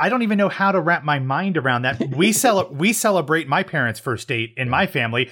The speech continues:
Speaker 1: It usually just
Speaker 2: Ooh.
Speaker 1: involves getting pizza, uh, because that's what they did on their
Speaker 2: <laughs>
Speaker 1: first date. But it is not
Speaker 2: Uh-huh.
Speaker 1: something now that, like,
Speaker 2: Yeah.
Speaker 1: was turned into one of the most iconic episodes
Speaker 2: Yeah.
Speaker 1: in sitcom
Speaker 2: Yeah.
Speaker 1: history.
Speaker 2: <laughs> That is true. I mean,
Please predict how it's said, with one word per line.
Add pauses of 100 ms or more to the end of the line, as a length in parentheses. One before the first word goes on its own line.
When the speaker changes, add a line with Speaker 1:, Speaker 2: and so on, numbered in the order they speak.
(160)
Speaker 1:
It
usually
just
Speaker 2:
Ooh.
Speaker 1:
involves
getting
pizza, (300)
uh,
because
that's
what
they
did
on
their
Speaker 2:
<laughs>
Speaker 1:
first
date. (100)
But
it
is
not
Speaker 2:
Uh-huh.
Speaker 1:
something
now
that,
like,
Speaker 2:
Yeah. (220)
Speaker 1:
was
turned
into
one
of
the
most
iconic (100)
episodes
Speaker 2:
Yeah.
Speaker 1:
in (200)
sitcom
Speaker 2:
Yeah.
Speaker 1:
history.
Speaker 2:
<laughs> (1160)
That
is
true.
I
mean,